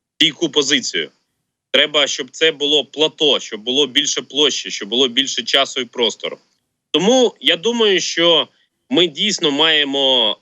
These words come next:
діяти через практичні інструменти і, наприклад, наголосити на тому, що саме добросусідство України і Польщі є запорукою, е, безпеки і стабільності в Європі.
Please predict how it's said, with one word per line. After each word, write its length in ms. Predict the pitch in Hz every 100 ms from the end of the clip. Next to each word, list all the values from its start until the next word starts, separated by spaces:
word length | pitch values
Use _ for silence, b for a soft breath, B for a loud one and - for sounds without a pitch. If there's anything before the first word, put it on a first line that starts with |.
| _ _
діяти 1000 | 113 180 160 131 - 139 131 120 113 107
через 580 | - 143 139 135 - - _ _ _ _
практичні 560 | - 151 - 202 - 151
інструменти 720 | 135 123 135 131 180 190 151
і, 40 | 131
наприклад, 540 | 123 - 160 160 151
наголосити 580 | 131 131 127 - 156 143
на 120 | 127
тому, 280 | 143 180 147
що 160 | -
саме 300 | 123 151 156
добросусідство 1000 | 127 127 131 120 123 - 180 - 135 113 - b b _ -
України 540 | 123 135 135 151 139
і 60 | 120
Польщі 460 | - 170 175 -
є 180 | 120 131
запорукою, 840 | 120 123 127 143 151 143 131 120 104 b b _ _ _ 107
е, 920 | 107 104 104 101 101 98 98 95 92 76 _ _ _
безпеки 720 | 104 139 - 151 160 - 127 120
і 100 | 120
стабільності 720 | - - 123 147 131 120 127
в 40 | 113
Європі. 500 | 117 120 92 -